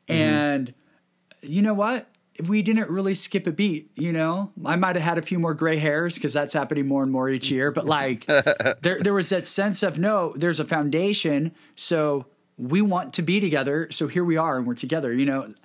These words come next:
Speaker 2: I'm hoping that for a lot of local churches. The problem is that the church doesn't always do a great job of rooting its programming in relationship. And so,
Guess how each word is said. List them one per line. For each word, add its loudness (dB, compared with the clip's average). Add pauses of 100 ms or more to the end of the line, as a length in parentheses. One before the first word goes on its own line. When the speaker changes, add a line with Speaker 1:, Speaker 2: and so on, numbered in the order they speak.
(260)
Speaker 2:
I'm 0
hoping 0
that 0
for 0
a 0
lot 0
of 0
local -2
churches. -4
The -6
problem -4
is -2 (440)
that 0 (220)
the 2
church -2
doesn't 0
always -2
do -2
a 0
great -2
job 0
of -6
rooting 0
its -6
programming -2
in -2
relationship. -4 (380)
And 0
so, 0